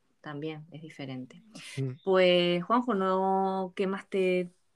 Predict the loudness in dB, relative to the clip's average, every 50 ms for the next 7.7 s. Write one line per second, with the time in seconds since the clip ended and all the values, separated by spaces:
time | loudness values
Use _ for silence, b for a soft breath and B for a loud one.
0 | _ _ _ _ _ -2 -2 0 0 -2 -2 -2 -2 0 0 0 0 -2 -6 -10
1 | -16 _ _ -20 -6 0 8 10 10 12 12 10 8 6 8 10 10 12 12 12
2 | 10 10 8 8 8 8 6 6 4 2 2 2 4 6 6 6 4 4 2 2
3 | 2 4 4 4 4 4 4 4 2 2 2 0 0 -2 _ _ 8 8 10 10
4 | 10 8 8 8 10 10 10 8 6 0 -8 _ _ _ 2 4 6 6 6 6
5 | 6 6 8 8 8 8 8 6 4 4 4 4 0 _ b b b b -4 -4
6 | -4 -4 -2 0 2 2 4 4 2 2 0 0 0 0 2 2 2 2 2 2
7 | 2 2 2 8 8 8 8 8 6 2 2 2 -2